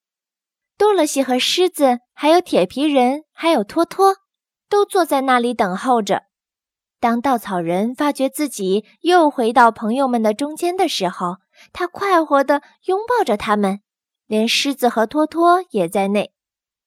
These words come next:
大伙儿一起向前走时，稻草人每走一步，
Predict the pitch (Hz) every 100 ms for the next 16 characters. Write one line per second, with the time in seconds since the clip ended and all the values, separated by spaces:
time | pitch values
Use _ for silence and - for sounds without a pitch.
0 | _ _ _ _ _ 254 240 220 175 -
1 | 285 - - 190 220 - 330 302 269 311
2 | - 196 147 - 190 269 _ _ _ _
3 | 277 233 220 202 202 220 269 254 359 -
4 | 226 196 196 208 240 208